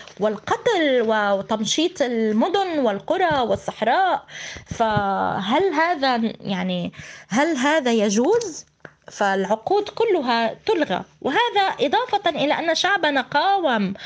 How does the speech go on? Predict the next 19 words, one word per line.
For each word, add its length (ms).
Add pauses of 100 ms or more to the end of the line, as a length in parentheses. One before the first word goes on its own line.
(220)
ولم 340
يرضى 580
بالتسليم، 960 (380)
وكل 720
ما 200
يبث 420
حولنا 540
هو 360
أكذوبة، 840 (380)
هو 80
أكاذيب 640
باطلة، 760 (200)
باطلة، 520
باطلة. 520 (440)
وكان 480 (100)
هناك 640 (180)
عمليات 600 (120)
ترهيب 720
وملاحقات، 1080